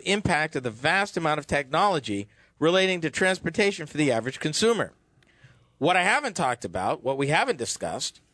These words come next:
is what I call the flip side, the dark side of those whose lives are being upended by all these changes, especially when it means they have no way of responding to the dramatic changes in their ability to earn a living.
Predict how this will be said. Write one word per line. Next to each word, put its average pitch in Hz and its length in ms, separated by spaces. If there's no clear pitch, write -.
is 190 100
what 202 140
I 233 80
call 226 220
the 226 60
flip 233 280
side, 107 340
the 160 100
dark 214 280
side 196 260
of 190 120
those 123 420
whose 147 180
lives 185 340
are 180 60
being 160 240
upended 170 540
by 127 140
all 120 120
these 135 180
changes, 190 600
especially 220 880
when 170 160
it 139 80
means 131 320
they 131 140
have 120 260
no 170 340
way 208 540
of 139 140
responding 185 640
to 151 100
the 117 120
dramatic 175 540
changes 170 460
in 156 180
their 143 140
ability 185 440
to 175 120
earn 165 240
a 160 80
living. 160 400